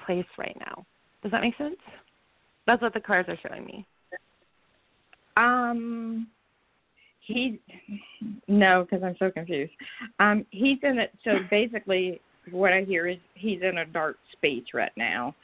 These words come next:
Speaker 2: and it has nothing to do with
Speaker 1: So
Speaker 2: me. It's his dark space,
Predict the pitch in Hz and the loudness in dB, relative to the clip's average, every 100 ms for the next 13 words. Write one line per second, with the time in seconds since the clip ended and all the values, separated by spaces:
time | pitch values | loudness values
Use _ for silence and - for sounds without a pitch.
0 | - _ - 165 175 160 160 160 160 156 | -20 _ -2 0 4 2 4 2 2 -6
1 | 175 160 143 240 143 139 135 - 131 - | -2 0 4 4 4 2 2 0 -2 -4
2 | - - - - - 196 - - 139 - | -20 -18 -14 -8 2 2 2 0 0 0
3 | - 131 110 | 0 0 -2